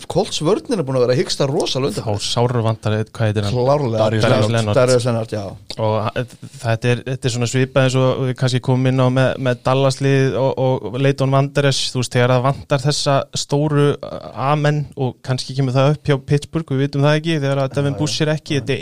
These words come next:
Speaker 2: er, þetta skiptir alveg óbúslega miklu máli.
Speaker 3: Já, já. Einhvern veginn að stjórna þessu,
Speaker 2: Já.
Speaker 3: ég meina þetta,
Speaker 2: En
Speaker 3: þú
Speaker 2: það
Speaker 3: veist.
Speaker 2: er líka bara annað með þetta Colts-lið. Þú veist, það, það verður bara augljósara og augljósara með hverju vikunni hversu mikið þeir hefðu átt að sækja sér eitthvað, eitthvað vopn.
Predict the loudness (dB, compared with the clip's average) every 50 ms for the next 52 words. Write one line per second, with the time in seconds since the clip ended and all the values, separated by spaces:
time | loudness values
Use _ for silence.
0 | -2 -2 -2 -2 -4 -4 -4 -4 -4 -4 -6 -8 -10 -6 _ -2 -2 0 0 0
1 | -2 -2 -4 -8 -6 -6 -4 -4 -4 -4 -2 -2 -2 0 0 0 0 0 0 0
2 | 0 0 2 0 0 -2 -4 _ _ _ _ _ _ _ _ _ _ -12 -10 -10
3 | -6 -4 -4 -4 -4 -2 -2 -2 -2 -2 -2 -8 -10 -10 -10 -8 -4 -2 0 0
4 | 0 -2 -2 -4 -4 -4 -6 -6 -8 -10 -8 -4 -4 -2 0 0 0 0 0 0
5 | 0 -2 -2 -2 -2 -4 -2 -2 -2 -2 0 0 0 -2 -2 -2 -2 -4 -4 -4
6 | -6 -6 -6 -6 -6 -10 _ -20 -20 _ _ _ _ -20 -20 -20 -20 -20 _ _
7 | _ _ _ _ _ _ -18 -18 -16 -18 -18 -12 -8 -8 -8 -8 -12 _ -10 -8
8 | -8 -8 _ -6 -8 -8 _ -16 _ -2 0 0 0 0 2 2 4 4 4 4
9 | 4 2 2 2 2 2 2 2 2 2 2 0 0 -2 0 0 0 2 2 0
10 | 0 0 0 -2 -2 -2 -2 -2 0 -2 -2 -2 0 0 2 2 0 0 0 0
11 | 2 2 4 4 4 2 2 0 -2 -2 0 0 0 0 -2 -2 -2 -2 -4 -2
12 | -4 -6 -4 -4 -6 -8 -10 _ _ _ _ _ _ _ _ _ -20 _ _ _
13 | _ -6 -6 -6 -4 0 0 0 0 -2 -10 _ _